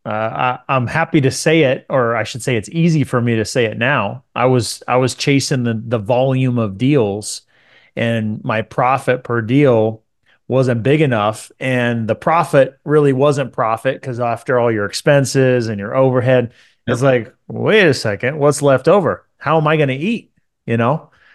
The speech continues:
Speaker 2: We've all
Speaker 1: And
Speaker 2: been through that. Every one
Speaker 1: Yeah.
Speaker 2: of us that's done big volume have, have all woke up one day and saying, "What the hell am I doing here?"
Speaker 1: Yeah. Yeah, absolutely. So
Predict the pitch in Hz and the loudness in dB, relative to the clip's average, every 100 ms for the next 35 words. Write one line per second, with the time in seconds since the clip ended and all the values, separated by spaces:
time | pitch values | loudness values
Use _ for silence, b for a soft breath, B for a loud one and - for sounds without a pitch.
0 | b b 123 117 165 - 175 95 104 78 | b b 0 4 4 4 2 0 0 0
1 | 65 - - 113 202 160 170 104 143 113 | -4 -8 -6 -2 0 2 2 2 0 0
2 | 117 - - - 127 101 - 147 131 131 | -4 -4 -10 -4 -4 -2 -2 -2 2 2
3 | 202 135 110 117 - 113 113 110 135 165 | 4 2 2 0 -2 -6 -4 2 4 4
4 | 117 147 156 156 - 135 104 95 107 135 | 4 2 4 0 0 -2 -2 -2 -2 -2
5 | - 113 95 117 - 160 101 87 107 131 | -6 -6 -4 -4 -4 -4 -4 -4 -2 -2
6 | 143 156 302 107 78 57 - _ _ _ | 0 -2 -2 -4 -4 -8 -10 _ _ _
7 | _ _ 104 98 87 _ _ _ _ _ | _ _ -6 -6 -6 _ _ _ _ _
8 | _ _ _ _ _ _ _ _ _ _ | _ _ _ _ _ _ _ _ _ _
9 | _ - 95 95 107 110 110 101 101 98 | _ -12 -10 -6 -4 -4 -6 -6 -8 -12
10 | _ - 110 101 92 | _ -10 -6 -4 -6